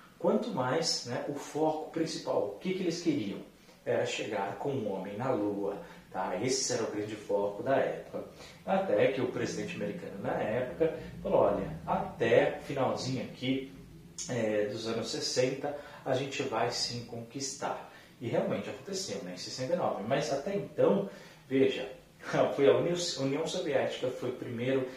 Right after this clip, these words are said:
que colocou o homem no espaço. Depois a União Soviética foi o primeiro que conseguiu fazer com que o homem desse uma volta completa na Terra.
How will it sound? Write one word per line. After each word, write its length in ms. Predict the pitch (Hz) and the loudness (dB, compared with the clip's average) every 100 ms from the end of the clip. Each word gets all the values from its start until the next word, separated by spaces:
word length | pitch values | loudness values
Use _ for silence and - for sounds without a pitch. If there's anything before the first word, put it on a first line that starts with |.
| - | -14
que 80 | - | -8
colocou 380 | 135 131 127 131 | 0 2 4 4
o 80 | 107 | 4
homem 340 | 110 107 101 | 2 0 -2
no 80 | 98 | -4
espaço. 640 | 110 - 107 104 - - | -6 -2 -2 -2 -4 -6
Depois 260 | 110 - 117 | -8 -4 -4
a 60 | 117 | 0
União 180 | 127 | 0
Soviética 480 | 139 - 127 123 - - | 0 0 2 2 2 -2
foi 100 | 127 | -2
o 40 | |
primeiro 340 | - 113 117 117 | -2 -2 -2 -2
que 100 | - | -6
conseguiu 400 | 123 - 120 117 | -6 -6 -8 -8
fazer 220 | 107 - | -8 -8
com 120 | 110 | -10
que 120 | - | -6
o 60 | 107 | 0
homem 220 | 107 101 | 0 2
desse 240 | 101 101 101 | 0 0 -4
uma 120 | 95 | -4
volta 200 | 90 - | -4 -4
completa 520 | 113 107 104 104 - | -8 -6 -2 0 -2
na 120 | - | -4
Terra. 460 | 107 101 104 104 | 0 4 4 2